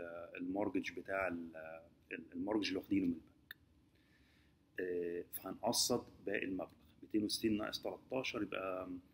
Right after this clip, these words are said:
ميتين سبعة وأربعين. آه، في ألفين وتمانية كانت ال-، ال-، ال-، الفايدة على ال-،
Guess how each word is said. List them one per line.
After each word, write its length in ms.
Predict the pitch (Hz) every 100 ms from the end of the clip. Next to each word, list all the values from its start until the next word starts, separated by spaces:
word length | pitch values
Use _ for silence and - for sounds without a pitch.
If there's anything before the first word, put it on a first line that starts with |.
| - -
ميتين 240 | 95 113
سبعة 280 | 101 101 87
وأربعين. 300 | 82 - - - - _ - - _ _ _ _ -
آه، 280 | 95 95 95
في 180 | - -
ألفين 640 | - - 135 156 160 143 107
وتمانية 920 | 104 98 98 95 - 113 139 143 147
كانت 460 | - 123 127 -
ال-، 300 | 104 98 92
ال-، 200 | 87 87 87 -
ال-، 300 | 90 90 85
الفايدة 720 | 85 80 80 - 113 123 123
على 300 | 113 92 101
ال-، 400 | 98 87 87 85